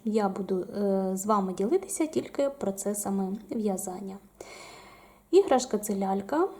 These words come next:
лялька із мультика про вампирів. Там головний персонаж —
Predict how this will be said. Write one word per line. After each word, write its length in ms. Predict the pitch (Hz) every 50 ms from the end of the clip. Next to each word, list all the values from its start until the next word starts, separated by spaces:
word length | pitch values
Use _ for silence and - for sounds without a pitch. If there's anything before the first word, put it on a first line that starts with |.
| - - -
лялька 480 | 240 220 226 226 208 196 196 - - 196
із 240 | - - 220 220 233
мультика 640 | 226 226 202 190 - - 196 - - 190 180 185 185 185 - - - - _ _
про 420 | - - 214 202 196 190 185 180 185 190 196 - - - - -
вампирів. 680 | - 208 208 202 196 196 - 202 190 196 202 220 320 403 - - - - - - - - - - _
Там 320 | 233 220 208 190 185 - -
головний 440 | 214 220 233 233 240 233 226 208 190
персонаж — 600 | 220 196 196 - - 208 202 208 233 - - -